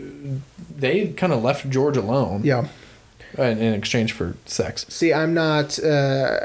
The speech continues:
Speaker 2: I'm not as much of an aficionado on the Manson stuff
Speaker 1: Neither am I. I
Speaker 2: as,
Speaker 1: just, I've
Speaker 2: as I am on other, like, serial killers and things like that.
Speaker 1: I, you know, I've just seen things. I think, I think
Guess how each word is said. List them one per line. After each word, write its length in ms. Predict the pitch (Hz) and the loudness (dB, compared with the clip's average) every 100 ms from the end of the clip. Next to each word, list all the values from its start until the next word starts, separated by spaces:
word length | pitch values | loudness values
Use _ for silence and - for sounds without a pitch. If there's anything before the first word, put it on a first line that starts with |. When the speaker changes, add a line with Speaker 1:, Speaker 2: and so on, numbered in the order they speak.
| - | -2
Speaker 2:
I'm 220 | 156 156 | 2 4
not 360 | 151 147 147 - | 4 2 0 0
as 160 | 160 | 2
much 240 | 160 156 160 | 2 2 2
of 100 | 151 | 2
an 80 | 147 | 2
aficionado 960 | 147 151 151 139 135 143 147 151 151 - - | 2 2 2 2 2 2 4 2 0 -4 -6
on 180 | 147 147 | 0 2
the 80 | 143 | 4
Manson 380 | 139 143 147 156 | 4 2 2 0
stuff 340 | 170 165 160 - 127 - | 2 2 2 -2 -8 -2
Speaker 1:
Neither 380 | 226 320 302 233 | 0 2 2 2
am 80 | |
I. 200 | 147 151 | 2 2
I 40 | 156 | 4
Speaker 2:
as, 440 | 156 151 151 147 | 4 4 4 2
Speaker 1:
just, 40 | - | 2
I've 200 | 143 143 175 | 2 2 2
Speaker 2:
as 120 | 190 | 4
I 100 | 180 | 2
am 140 | 175 | 2
on 120 | 156 | 2
other, 280 | 147 151 151 139 | 2 2 2 2
like, 160 | 135 | -2
serial 320 | - 143 151 | 0 2 2
killers 320 | 147 147 147 151 | 4 2 2 2
and 80 | 151 | 0
things 40 | |
like 80 | 151 | 0
that. 400 | 151 147 - - | 2 0 -2 -8
Speaker 1:
I, 180 | - 196 | -2 0
you 120 | 202 226 | 2 2
know, 60 | |
I've 140 | 233 226 | 2 2
just 160 | - | 2
seen 220 | - 151 | 0 0
things. 200 | 160 165 | 2 2
I 120 | 151 151 | 2 2
think, 360 | 220 233 220 | 2 2 0
I 180 | - 147 | -4 -4
think 380 | 147 190 170 | 2 2 2